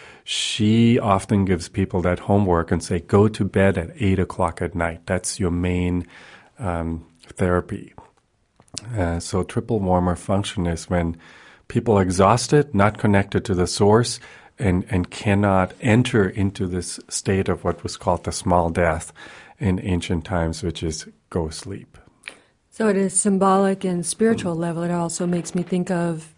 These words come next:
Speaker 2: we talked about the pericardium function as being able to break down or open the, the door to the heart, and then in the triple warmer function to be able to merge into the ocean. So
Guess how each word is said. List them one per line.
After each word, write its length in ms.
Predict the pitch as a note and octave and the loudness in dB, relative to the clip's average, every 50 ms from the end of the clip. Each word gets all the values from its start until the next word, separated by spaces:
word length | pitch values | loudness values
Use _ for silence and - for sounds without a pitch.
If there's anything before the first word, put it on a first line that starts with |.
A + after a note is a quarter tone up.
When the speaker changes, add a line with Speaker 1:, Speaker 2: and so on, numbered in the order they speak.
| _ - | _ -8
Speaker 2:
we 100 | - F3+ | -8 -6
talked 280 | F3+ - F#3+ F#3 F3+ - | -2 -2 -2 -2 -2 -2
about 220 | E3+ F3 E3+ E3+ | -4 -4 -2 -4
the 80 | E3 - | -6 -8
pericardium 680 | - F3+ F3+ E3 D#3+ E3+ F#3+ G3+ G#3+ A3 G#3+ G3+ F#3 | -4 -4 -4 -4 -2 -2 0 2 4 4 4 4 2
function 520 | - - F3 E3+ E3+ - - F3+ F3 E3+ E3+ | 0 -4 -6 -6 -6 -6 -6 -4 -4 -2 -2
as 420 | E3 E3 E3 E3 D#3+ D#3 - - _ - - - - - _ _ _ _ _ _ _ _ _ _ | -4 -4 -4 -4 -6 -6 -8 -10 _ -20 -20 -20 -20 -20 _ _ _ _ _ _ _ _ _ _
being 380 | - G#3 G3+ G#3 G#3 G3+ G3 - - | 0 2 4 4 6 4 4 2 4
able 600 | G3+ G3+ G3+ G3+ G3+ G3+ G3+ F#3+ F#3+ F#3 F#3 F3+ | 4 6 8 8 6 6 6 4 4 4 2 2
to 600 | F3+ - - - F#3+ F3+ F3 F3 E3+ E3+ E3 D#3 - - | 0 -4 -2 0 0 2 2 2 2 0 -2 -4 -10 -10
break 460 | - F3+ F3+ F3+ F3+ F3+ F3+ F3+ - | -4 0 0 2 2 0 -2 -4 -6
down 560 | - F#3+ F3+ F3+ F3+ F3+ F3+ F3+ F3+ F3+ F3+ - | -2 -2 0 0 0 0 0 0 0 0 -2 -2
or 300 | - F#3+ F3+ E3+ E3 - - | -2 -2 -2 0 -2 0 4
open 600 | A3 B3 C4 B3+ - E3 D#3 D3 D3+ D#3 D3+ - - _ _ | 4 4 4 4 -2 -6 -4 -4 -6 -8 -8 -12 -16 _ _
the, 160 | - E3+ D3+ - - - | -10 -10 -10 -10 -14 -16
the 640 | D#3+ - F3+ E3+ E3 E3 D#3+ D#3+ D#3 D#3 D#3 D3+ - - | -8 -6 -4 -4 -4 -4 -4 -4 -4 -4 -6 -6 -10 -8
door 380 | - F3+ F3 F3 E3 D#3 D3+ D3 | -4 -2 -2 -2 -2 -4 -4 -6
to 160 | - - D#3 | -8 -8 -6
the 100 | D#3+ D#3+ | -8 -6
heart, 480 | D#3+ - F3+ F3 D#3+ D#3 D3+ D#3 D#3 - _ _ _ _ _ _ _ - | -6 -4 -2 -2 -2 -2 -4 -8 -12 -20 _ _ _ _ _ _ _ -10
and 160 | F3 F3 F3 | -6 -4 -2
then 200 | F3+ F3+ F3 F3 | -2 -2 0 -2
in 120 | F3 E3+ E3 | -2 -2 -2
the 100 | E3 E3 | -4 -6
triple 360 | E3 - F#3 F3 - F#3+ E3+ | -6 -6 -8 -6 -4 -4 -4
warmer 340 | E3+ E3+ E3+ E3 E3 E3 D#3 | -4 -4 -4 -4 -6 -8 -8
function 580 | D#3+ F3 E3 E3 D#3+ - - E3 E3 D#3+ D#3+ D#3 | -8 -8 -8 -8 -8 -8 -8 -6 -6 -6 -6 -6
to 140 | D#3+ F3+ D3+ | -8 -10 -8
be 200 | D3+ E3+ E3 E3 | -6 -6 -6 -6
able 160 | D3+ D#3+ D#3 | -6 -6 -4
to 80 | D#3+ | -4
merge 460 | D#3 D#3 D#3 E3 E3 E3 E3 D#3+ D#3 - | -4 -4 -4 -4 -4 -4 -4 -6 -6 -6
into 280 | - E3+ D#3 - E3 | -6 -6 -8 -8 -8
the 180 | D3 D#3+ D#3 D#3 | -6 -4 -4 -2
ocean. 460 | D#3+ D#3+ D#3+ - - D#3 D3 D3 D3+ | -4 -4 -6 -6 -8 -8 -8 -8 -10
So 400 | - - - E3 D#3+ D#3 D#3+ D#3 | -10 -8 -8 -6 -4 -4 -6 -8